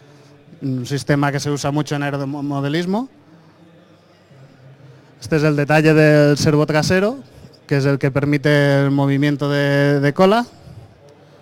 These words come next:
Y esto es un detalle de la electrónica con,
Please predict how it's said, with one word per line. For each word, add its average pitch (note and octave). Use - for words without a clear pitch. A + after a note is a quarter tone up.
Y -
esto E3+
es E3+
un E3+
detalle D#3
de D#3+
la D#3+
electrónica F3+
con, B2+